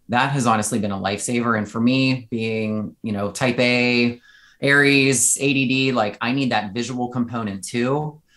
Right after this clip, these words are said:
Um, but I also need the ability to, uh, assign and dole out those tasks if I need, um, any of the girls to do something, um, or for me to do something in the future. So that for me has been amazing.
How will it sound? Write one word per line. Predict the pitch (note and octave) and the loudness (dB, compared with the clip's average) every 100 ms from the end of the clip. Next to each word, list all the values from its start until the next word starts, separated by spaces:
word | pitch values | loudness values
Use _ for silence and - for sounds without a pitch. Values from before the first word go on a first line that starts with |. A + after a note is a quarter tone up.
| _ - | _ -4
Um, | G#2+ G#2 | -2 0
but | G#2 A#2 | 0 0
I | A#2+ | 2
also | A#2+ A#2+ B2+ | 2 2 0
need | A2+ A#2 G#2+ | 0 0 0
the | G#2+ | -4
ability | G2+ B2 A2+ G#2+ G#2 G2+ - | -4 -4 -4 -4 -6 -6 -6
to, | G#2+ G#2+ G2 G2 G2 - | -4 -2 -4 -6 -12 -4
uh, | G#2+ G2+ | -4 -2
assign | - A2 B2 A2 A2 | -2 0 0 2 2
and | G#2 | 2
dole | G#2 G#2+ | 0 2
out | A2 A2 | 2 0
those | G2+ - | -6 -8
tasks | - G2 F#2 - - | -6 -4 -4 -6 -8
if | - | -6
I | G#2+ | -2
need, | G#2+ G#2+ G2+ F#2 - | 0 0 -2 -4 -6
um, | F#2+ G2 G2 F#2+ F#2+ | -6 -4 -4 -4 -4
any | G#2 | -4
of | G2+ | -4
the | G2+ | -4
girls | A2+ A2+ - | -2 -2 -2
to | |
do | A2+ A2 | -4 -2
something, | - A2 G#2 G#2+ G#2 G#2 _ - - - | 0 -2 -2 -4 -4 -6 _ -20 -20 -6
um, | G2+ G2+ G2 G2 | -2 0 0 0
or | G#2+ | -2
for | G#2 A#2 | 0 2
me | A#2+ | 4
to | A#2+ | 2
do | A2 | 0
something | A2+ G2+ G#2 | -2 -2 -4
in | F#2 | -6
the | F2+ | -8
future. | - G2+ G2 F#2+ G#2 | -6 -6 -4 -6 -6
So | - A2+ G#2 G2 G2 _ _ _ - | -6 -2 -2 -2 -4 _ _ _ -6
that | G#2+ B2 - | 0 0 2
for | B2+ | 2
me | A2+ G#2+ | 2 0
has | G#2+ F#2 | -2 -4
been | G#2+ G#2 G2 F#2 | -2 -2 -2 -4
amazing. | G2+ G2 G2 G2+ A2+ A#2+ A#2 | -4 -4 -4 -4 -2 -2 -2